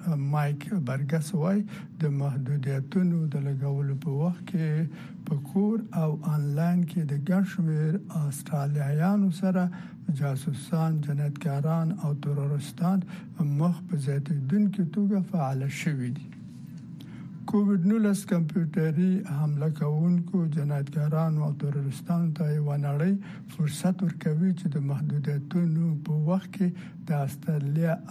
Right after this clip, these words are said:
آنلاین استثمار کړي. دا د استرالیا د امنیتي استخباراتو د سازمان نظر دی. د دغه سازمان وظیفه دا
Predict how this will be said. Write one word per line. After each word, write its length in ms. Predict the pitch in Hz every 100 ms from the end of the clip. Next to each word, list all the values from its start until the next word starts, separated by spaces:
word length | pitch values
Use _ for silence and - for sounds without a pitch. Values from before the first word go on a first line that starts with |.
| 156
آنلاین 560 | 147 135 143 185 214 214 - - - 151
استثمار 680 | 135 - 139 - 151 143 135 -
کړي. 180 | - - - - - - - - - - 190
دا 100 | 208 226 190
د 140 | 185
استرالیا 420 | 151 175 170 190 196
د 180 | 170 160
امنیتي 420 | 156 151 147 196
استخباراتو 840 | - - 143 143 147 160 175 170 151
د 120 | 151 -
سازمان 600 | 151 135 143 147 165 151 139
نظر 340 | 120 156 127 151
دی. 100 | - - - - - -
د 120 | 143 156
دغه 180 | 165 160 156
سازمان 440 | 151 147 165 214
وظیفه 440 | 214 175 156 151 180
دا 180 | 190